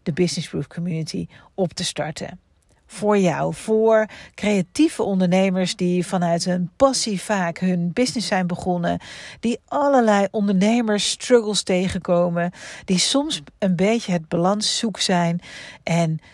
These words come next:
die wil ik zo graag bij elkaar brengen, omdat ik zo ervan overtuigd ben dat we met elkaar zoveel sneller kunnen leren en zoveel sneller stappen kunnen zetten. Eh, dat ik, ehm, eh,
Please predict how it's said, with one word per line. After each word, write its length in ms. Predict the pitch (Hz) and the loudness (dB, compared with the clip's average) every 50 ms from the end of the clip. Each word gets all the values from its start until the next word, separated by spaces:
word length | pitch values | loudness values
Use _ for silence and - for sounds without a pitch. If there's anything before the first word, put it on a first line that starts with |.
| - _ _ 147 | -20 _ _ -4
die 180 | - 226 240 | -2 -2 0
wil 120 | 220 214 185 | 0 -2 -4
ik 100 | - - | -4 -4
zo 180 | - 190 175 | -4 -6 -6
graag 320 | 170 - - 156 143 - - | -6 -6 -8 -10 -10 -6 0
bij 140 | - 175 180 | 2 2 2
elkaar 280 | 180 175 - - 156 | 2 0 -2 -6 -8
brengen, 340 | - 175 156 151 151 156 - | -6 -6 -6 -6 -6 -6 -6
omdat 300 | - 185 170 170 175 - | -4 -2 -2 0 -2 -2
ik 180 | 170 - - - | -4 -8 -6 -8
zo 420 | - - 196 233 240 214 214 208 - - - - - | -4 -2 0 0 0 0 -2 -2 -6 -10 -16 -14 -2
ervan 260 | - - 175 - 190 | -2 0 0 0 0
overtuigd 540 | 180 185 160 160 - 180 165 175 180 180 - | 0 0 0 0 0 2 2 2 2 0 -2
ben 260 | - 165 156 156 156 | -2 -2 -2 -2 0
dat 220 | 139 165 175 180 - | 0 0 0 2 0
we 80 | 180 | -4
met 200 | 160 156 170 165 | -2 -2 -4 -4
elkaar 360 | - 151 - 156 147 151 151 151 | -6 -6 -6 -6 -4 -4 -4 -2
zoveel 520 | 156 170 180 196 196 - - 180 175 170 | 0 2 2 2 0 0 0 0 0 0
sneller 360 | - - - 165 165 165 160 | 0 0 -2 -2 0 -2 -2
kunnen 280 | - - 170 151 156 147 | -2 -2 -4 -2 -2 -2
leren 320 | 151 156 160 165 151 - | -2 -2 -2 -2 -4 -6
en 100 | 151 160 | -6 -6
zoveel 360 | 139 175 180 190 180 - 175 | -2 0 0 0 -2 -2 -4
sneller 380 | 160 - - 180 165 165 160 156 | -6 -4 0 0 0 0 0 -2
stappen 300 | - - 185 165 - - | -2 -4 -4 -6 -6 -6
kunnen 240 | - 165 151 151 151 | -8 -6 -4 -4 -6
zetten. 320 | - 160 147 151 - 247 - - - - - - - - - - - _ | -6 -6 -6 -6 -8 -10 -10 -12 -18 -20 -20 -20 -20 -20 -20 -20 -8 _
Eh, 260 | - 190 190 190 185 180 | 2 4 4 6 4 4
dat 220 | 170 220 254 269 - | 4 2 2 4 2
ik, 200 | 262 240 - - | 0 0 0 0
ehm, 340 | 202 185 185 175 175 175 180 - _ _ _ | 0 2 2 2 0 -2 -6 -10 _ _ _
eh, 240 | - 220 214 214 | 2 2 4 4